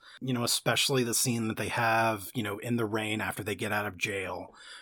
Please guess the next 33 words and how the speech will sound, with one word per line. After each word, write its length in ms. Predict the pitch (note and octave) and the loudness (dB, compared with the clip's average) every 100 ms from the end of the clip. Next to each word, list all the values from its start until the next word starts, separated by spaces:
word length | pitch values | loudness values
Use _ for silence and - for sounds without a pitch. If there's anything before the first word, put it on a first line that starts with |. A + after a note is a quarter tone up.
| - | -10
where, 680 | A#2 G#2 G2+ G2+ G2 F#2+ G2+ | -4 -2 0 0 -2 -2 -4
uh, 160 | A2 G2+ | -4 -4
Doctor 260 | G2+ - | -4 -4
Shirley's 500 | G#2+ - A2 G#2+ G2+ | -4 -2 -2 -2 -2
yelling 300 | B2 G#2 G2+ | -2 -2 -4
about, 320 | G2 G2 G2 G2 | -4 -2 -2 -4
you 80 | |
know, 140 | G2 F#2 | -6 -6
"If 100 | G2+ | -6
I'm 100 | G2+ | -4
not 200 | A2 G#2 | -2 -2
enough 240 | G#2 G2+ | -4 -4
of 80 | G#2+ | -6
a 80 | G2+ | -6
black 340 | G2 F2 - | -2 -2 -2
man, 240 | G2+ F2+ F2+ | -6 -6 -8
or 60 | |
if 80 | - | -10
I'm 80 | G2+ | -8
not 180 | F#2+ G2+ | -8 -8
enough 320 | G2 F#2+ G2+ | -8 -8 -8
of 140 | G#2 | -8
a 40 | G2+ | -8
white 360 | F#2 G#2+ A#2+ | -4 -4 -2
man, 260 | B2+ A2+ G#2 | -4 -4 -4
or 140 | G2 | -6
if 120 | F#2 | -8
I'm 120 | G#2+ G2+ | -8 -6
not 160 | G#2 | -6
enough 260 | G#2 G2+ - | -4 -8 -8
of 140 | A2+ | -12
a 20 | G2+ | -8
man, 540 | A2 B2+ A2 F#2+ - | -4 -2 -2 -4 -8